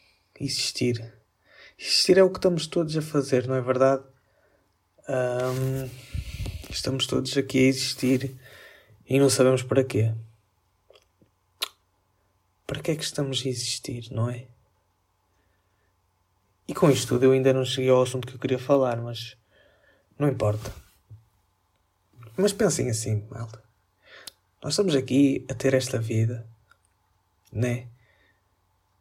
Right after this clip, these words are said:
Para morrermos. Mas isto deve ter um objetivo qualquer, não é?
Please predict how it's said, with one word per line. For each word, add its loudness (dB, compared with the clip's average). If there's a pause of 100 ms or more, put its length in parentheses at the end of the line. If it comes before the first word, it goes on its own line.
(460)
Para 4
morrermos. -2 (1900)
Mas -4
isto -2
deve -2
ter -2
um -4
objetivo 0
qualquer, 6
não 0
é? -8